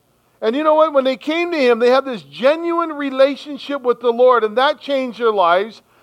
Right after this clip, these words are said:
and that change is being noticed by the outside world. If they're coming, if we're trying to enter, you know, bring the, the world in through entertainment, it's only gonna last for a moment.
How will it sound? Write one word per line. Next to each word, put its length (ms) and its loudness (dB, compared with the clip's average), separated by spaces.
and 240 0
that 260 2
change 400 -6
is 160 -10
being 300 -6
noticed 360 0
by 160 2
the 140 0
outside 460 2
world. 340 0
If 140 -2
they're 160 -2
coming, 400 -2
if 100 -4
we're 120 -10
trying 280 -2
to 100 2
enter, 360 -2
you 80 -12
know, 100 2
bring 300 -2
the, 240 -2
the 120 -2
world 380 2
in 120 -2
through 260 -10
entertainment, 760 -4
it's 180 -6
only 220 2
gonna 220 0
last 460 0
for 140 -8
a 40 -8
moment. 360 -6